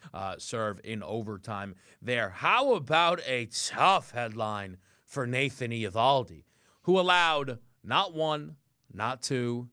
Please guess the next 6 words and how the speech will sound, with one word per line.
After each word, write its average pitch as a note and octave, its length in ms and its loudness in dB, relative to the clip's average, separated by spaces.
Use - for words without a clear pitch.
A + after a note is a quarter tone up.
not G#3+ 260 0
three, D4+ 460 -4
not E3+ 240 -4
four, G3 540 0
but G#3 180 2
five B3 960 2